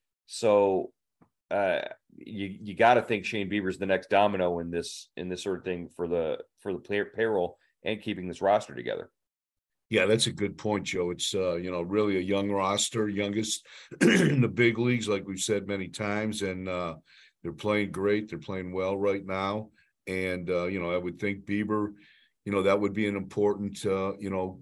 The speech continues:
Speaker 2: get for the, for the organization.
Speaker 1: That's, it, it, it at least looks that way, that, that, that,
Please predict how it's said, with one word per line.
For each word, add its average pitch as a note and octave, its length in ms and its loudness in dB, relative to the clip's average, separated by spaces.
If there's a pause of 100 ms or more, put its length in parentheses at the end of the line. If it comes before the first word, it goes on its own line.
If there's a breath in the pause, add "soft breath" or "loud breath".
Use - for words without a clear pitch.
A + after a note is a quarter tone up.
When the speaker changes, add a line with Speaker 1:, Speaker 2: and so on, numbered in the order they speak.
Speaker 2:
get A2 400 0
for F#2 300 -6
the, F#2 160 -2
for F#2+ 180 -8
the F#2 140 -4
organization. F#2 920 -2 (1200 soft breath)
Speaker 1:
That's, - 640 -2 (600)
it, F2+ 220 -6
it, F2+ 140 -6 (400)
it A2+ 360 2
at B2+ 100 6
least C#3 260 0
looks A#2+ 220 2
that G#2 200 6
way, G2 220 2
that, F#2 180 -2
that, F2+ 200 -4
that, F2+ 140 0